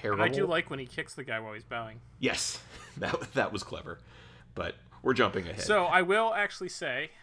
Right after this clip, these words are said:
Speaker 1: uh, this may have w-, very well have been on M's desk before and I didn't notice it, but I will actually give credit to the movie for, uh,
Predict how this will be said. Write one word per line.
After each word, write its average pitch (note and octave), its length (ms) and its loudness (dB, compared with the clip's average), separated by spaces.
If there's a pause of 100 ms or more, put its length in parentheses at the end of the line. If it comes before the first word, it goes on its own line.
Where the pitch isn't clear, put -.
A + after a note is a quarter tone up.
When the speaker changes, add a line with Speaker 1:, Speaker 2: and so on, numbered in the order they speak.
(180)
Speaker 1:
uh, C#3+ 180 2 (360)
this F#3+ 220 -6 (100)
may G3 220 2
have E3+ 200 0
w-, F3 220 -4
very E3 180 2
well D3 120 -2
have C3 100 -6
been C#3+ 100 -4
on C3+ 140 -4
M's B2+ 220 -6
desk B2 260 -6
before B2+ 300 -8
and A#2+ 100 0
I A#2 40 -4
didn't C3 300 -16
notice A#2+ 380 -12
it, - 240 -14
but B2 180 -8 (360)
I C3 120 -2
will B2+ 120 -6
actually C#3 400 -6
give C3 300 -10
credit A#3 540 -2
to D#3+ 120 -8
the C3 340 -8
movie B2 420 -12
for, A#2 380 -8 (220)
uh, A#2+ 320 -10